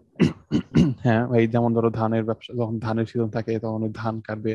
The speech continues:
বা অন্য কোনো সবজির। Then যদি ওদের আশপাশে রাস্তায় কনস্ট্রাকশনের কাজ চলে, গ্রামে সবাই, সব ইয়ং পোলা-, ইয়ং ছেলেরা ওদিকে চলে যায় কনস্ট্রাকশনের কাজ করবে, তো ওদের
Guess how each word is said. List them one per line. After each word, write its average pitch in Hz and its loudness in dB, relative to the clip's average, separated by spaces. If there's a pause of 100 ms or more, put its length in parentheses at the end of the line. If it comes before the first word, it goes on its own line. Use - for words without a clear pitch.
(440)
বা 113 0
অন্য 113 2
কোনো 113 -4
সবজির। 113 0 (920)
Then 113 2 (160)
যদি 117 4
ওদের 117 4
আশপাশে 117 0
রাস্তায় 117 0
কনস্ট্রাকশনের 123 -4
কাজ 120 0
চলে, 131 0
গ্রামে 120 2
সবাই, 135 2
সব 135 -4 (100)
ইয়ং 127 0
পোলা-, 127 -6
ইয়ং 123 2 (200)
ছেলেরা 123 2
ওদিকে 120 2
চলে 113 -4
যায় 110 -4
কনস্ট্রাকশনের 117 -6
কাজ 110 -2
করবে, 131 0 (840)
তো - -16
ওদের 120 4